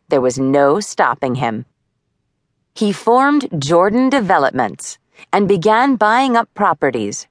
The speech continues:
renovating them, and selling for a large profit. He was also taking care of business for his father, who from time to time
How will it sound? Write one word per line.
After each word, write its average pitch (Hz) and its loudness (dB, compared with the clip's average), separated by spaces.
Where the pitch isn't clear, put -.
renovating 208 2
them, 254 0
and 165 -2
selling 139 0
for 139 -2
a 131 2
large 147 0
profit. 135 -2
He 233 -2
was 202 2
also 262 0
taking 151 -2
care 143 0
of 147 -4
business 170 -2
for 151 -2
his 151 -6
father, 233 -2
who 214 2
from 175 0
time 160 -2
to 151 -6
time 247 0